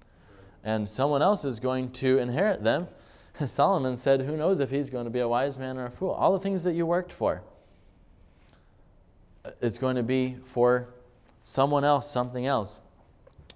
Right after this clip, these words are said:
But as we're doing the Lord's work, and, um, and it says, "If so be that the Lord will be with me." As we follow the Lord in what he's doing,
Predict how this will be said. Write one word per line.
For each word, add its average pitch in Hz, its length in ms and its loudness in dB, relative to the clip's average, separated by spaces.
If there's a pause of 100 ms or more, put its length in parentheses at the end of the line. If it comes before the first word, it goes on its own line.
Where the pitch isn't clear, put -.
(480)
But 113 540 2 (380)
as 127 240 2
we're 135 80 4
doing 156 180 4
the 120 80 0
Lord's 143 380 4
work, 117 440 4 (520)
and, 117 400 2
um, 98 360 2 (680)
and 123 200 -2
it 107 220 -10
says, 131 380 2 (100)
"If 131 140 -8
so 143 160 -2
be 143 100 2
that 113 120 -4
the 107 60 -6
Lord 104 540 2 (400)
will 120 140 2
be 113 120 -2
with 127 300 -4
me." 92 200 -10 (540)
As 120 280 2
we 131 180 0
follow 151 380 6
the 120 100 2
Lord 143 400 6
in 120 160 -2
what 117 180 0
he's 180 300 -4
doing, 110 360 -2